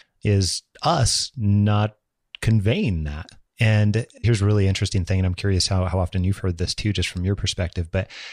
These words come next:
the number one thing that I've heard in hiring, like, five hundred people and doing interviews and blah, blah, blah, every place that you'd hear these types of things, but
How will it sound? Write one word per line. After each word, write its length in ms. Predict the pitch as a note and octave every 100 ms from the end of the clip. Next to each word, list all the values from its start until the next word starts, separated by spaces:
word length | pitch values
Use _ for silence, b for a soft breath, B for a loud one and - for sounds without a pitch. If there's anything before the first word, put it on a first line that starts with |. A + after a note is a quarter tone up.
| B B
the 80 | A2
number 300 | G#2+ C3+ F#3+
one 180 | D3+ A#2+
thing 200 | G#2+ G#2
that 100 | F#2+
I've 160 | F2
heard 440 | - G2+ G2 F#2 G2+
in 100 | G#2
hiring, 340 | - G#2+ G#2 G2
like, 160 | F2
five 260 | - G2+ F#2+
hundred 200 | G#2 F#2
people 640 | - A2 G#2 G2+ G2 G#2+
and 500 | F#2 E2+ E2 E2 E2 -
doing 180 | G#2+
interviews 720 | G#2+ G#2 F#2+ G2+ G2 G2+ G2 F2+
and 400 | E2 D#2+ D#2+ D#2 -
blah, 220 | A2+ A#2
blah, 160 | A2+
blah, 400 | G#2 G#2+ G#2 G2+ -
every 180 | G2+ A2
place 300 | G2+ F#2+ -
that 140 | G2
you'd 160 | F#2 F2+
hear 180 | D3 D#3+
these 160 | F#2+
types 200 | - E2+
of 80 | F2+
things, 220 | F2+ F2+
but 200 | - F#2